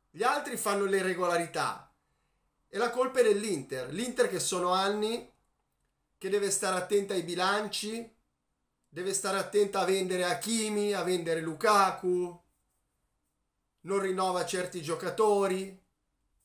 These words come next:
non trattiene Cancelo, gran giocatore tra l'altro, mentre invece loro fanno come gli pare.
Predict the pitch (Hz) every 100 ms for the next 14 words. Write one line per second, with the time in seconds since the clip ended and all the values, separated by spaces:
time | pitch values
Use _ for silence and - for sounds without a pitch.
0 | _ _ _ _ _ _ _ _ _ _
1 | - 180 196 190 180 196 180 180 175 170
2 | 214 208 196 180 170 - - _ _ _
3 | _ _ _ _ 156 160 143 156 165 196
4 | 180 147 147 160 180 185 143 139 139 139
5 | - _ _ _ _ _ _ _ _ 185
6 | 220 320 294 226 220 240 233 214 185 185
7 | 185 - 180 180 170 147 131 117 127 139